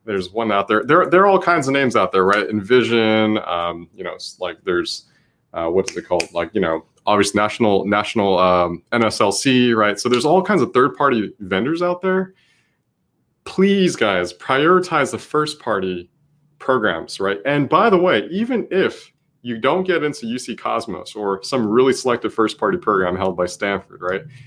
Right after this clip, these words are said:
Still consider just taking a class through summer sessions, right, at the university, 'cause that still looks better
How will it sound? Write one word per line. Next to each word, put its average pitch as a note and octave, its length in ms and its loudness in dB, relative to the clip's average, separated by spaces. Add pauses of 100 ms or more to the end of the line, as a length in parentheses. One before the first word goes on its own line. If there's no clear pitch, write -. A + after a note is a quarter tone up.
(420)
Still - 460 2
consider F#3 520 2
just D3+ 260 -8
taking C#3 320 -2
a F#2 80 -4
class F2 500 -4
through F#2 160 -12
summer A2 320 -2
sessions, G#2+ 640 -6
right, G2+ 240 0 (480)
at C3+ 220 -2
the C#3 60 0
university, G#2 600 0
'cause G2 260 -10
that D3 280 -2
still G#3+ 640 0
looks D3+ 200 -2
better A#2+ 520 -2